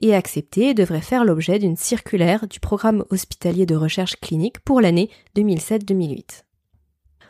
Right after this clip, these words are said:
Enfin, un comité de suivi du plan sommeil sur trois ans a été constitué afin d'apporter des éléments de réflexion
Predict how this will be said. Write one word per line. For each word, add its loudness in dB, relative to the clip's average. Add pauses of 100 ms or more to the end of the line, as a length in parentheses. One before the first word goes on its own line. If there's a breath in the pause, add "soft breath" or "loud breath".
(100)
Enfin, 4
un 4
comité 2
de 0
suivi -4
du -4
plan 2
sommeil 0
sur -12
trois -4
ans 0
a 2
été 0 (200 soft breath)
constitué -2
afin 2
d'apporter -2
des 0
éléments 4
de 2
réflexion -6